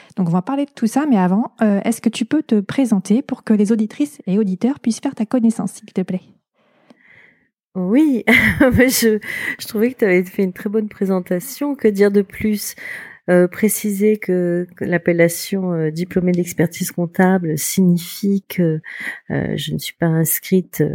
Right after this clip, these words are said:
Speaker 2: à l'ordre des experts comptables, euh, tout simplement parce que après avoir exercé pendant dix ans dans, dans mon cabinet de manière tout à fait traditionnelle, donc avoir été inscrite à l'ordre, je suis maintenant spécialisée dans l'humain.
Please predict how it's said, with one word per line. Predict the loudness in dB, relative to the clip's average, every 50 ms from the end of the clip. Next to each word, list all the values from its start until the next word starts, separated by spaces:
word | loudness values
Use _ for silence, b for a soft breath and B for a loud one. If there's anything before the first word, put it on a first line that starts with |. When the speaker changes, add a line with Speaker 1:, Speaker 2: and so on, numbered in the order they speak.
| -6 -6
Speaker 2:
à | -2 0 0 2
l'ordre | 2 2 2 2 0
des | 0 0 0 0 0
experts | -2 -4 -4 -4 -4 -4 -2
comptables, | _ -6 -2 2 2 4 4 4 4 4 4
euh, | 4 4 4 4 2 2 0 -2 -2 -2 -4 -4 -6 _ _
tout | -8 -8 -8
simplement | -2 -2 -2 -2 -2 -4 0 2 2 2 4 4
parce | 2 0 0 0
que | -2 0 2 2 2 2 B B B B B B
après | -8 -8 0 2 4 6 6 6
avoir | 4 4 4 4
exercé | 4 4 4 4 4 2 2 0 -2 -2 -2 -2
pendant | -2 -4 -6 -6 -4 -4 -4 -4 -6
dix | -6 -4 -2 0 0 2 2 2
ans | 2 2 0 -2 -4 -6 -6
dans, | -4 -4 -4 -4 -4 -8 -10
dans | -8 -8 -8
mon | -8 -6
cabinet | -4 -4 -4 0 2 2 2
de | 2
manière | 0 -2 0 0 0 -2
tout | 0 0
à | -2 -2
fait | 0 -2 -4
traditionnelle, | -4 -2 -4 -4 -4 -4 -6 -6 -2 0 0 0 0 -2
donc | -6 -8 -10 -10
avoir | -8 -8 -8 -8
été | -8 -6 -4 -4
inscrite | -4 -4 -6 -8 -10 -10 -4 -2
à | 0
l'ordre, | 2 4 4 4 4 2 0 -4 B B B B B B B B B B B B B B B B _ _
je | 2 4 4 4
suis | 4 4 2 -2 0 2 2
maintenant | 4 4 4 4 4 2 2 2
spécialisée | 0 0 0 0 0 2 2 2 2 2 2 0 2 4 2 4
dans | 4 2 0
l'humain. | 0 -2 -2 -2 -4 -6 -8